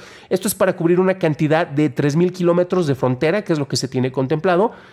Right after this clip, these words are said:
Estados Unidos concretamente to-, tomaron recursos provenientes de la Ley de Infraestructura Bipartidista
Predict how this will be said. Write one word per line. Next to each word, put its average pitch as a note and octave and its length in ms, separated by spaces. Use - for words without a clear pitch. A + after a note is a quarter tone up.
Estados F#3+ 420
Unidos F#3 300
concretamente D#3+ 640
to-, C3 340
tomaron D3 340
recursos F3 460
provenientes F#3 680
de D#3+ 100
la D3 140
Ley D3+ 120
de D#3+ 60
Infraestructura C#3 600
Bipartidista F3 840